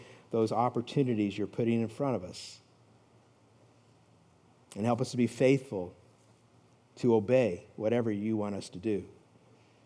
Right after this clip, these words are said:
Lord, we also pray, uh, for those who may be here who have not met you yet and ask that you would open their eyes,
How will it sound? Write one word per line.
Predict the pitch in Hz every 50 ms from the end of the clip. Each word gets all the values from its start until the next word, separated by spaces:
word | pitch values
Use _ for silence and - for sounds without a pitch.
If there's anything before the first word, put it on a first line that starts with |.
| _ _ _ _ _ _ _ _ _ _ _ _ - _ _ -
Lord, | - 113 110
we | 113 113
also | 117 123 127 123 - 131 117
pray, | - - 156 147 143 147 147 147 143 - -
uh, | - -
for | - - 113
those | 104 110 123 127 127 135 127 127 - - - - - - - - - _ -
who | - 117
may | 110 120 120
be | 123 120 117
here | 110 - - 135 135 139 127
who | 113 120 110
have | 110 107 104
not | 120 117 117 117 113
met | 107 110 113 123 131 - -
you | 151 143 147 156 147 - -
yet | - 147 156 160 156 156 - - - -
and | 92 92 92 90 90 92
ask | 92 107 117 123 127 - -
that | - 107 85
you | 107 113 110
would | 110 107 -
open | 113 117 117 - 123 117 117
their | 113 110 107 - -
eyes, | 101 101 98 90 85 87 - - - -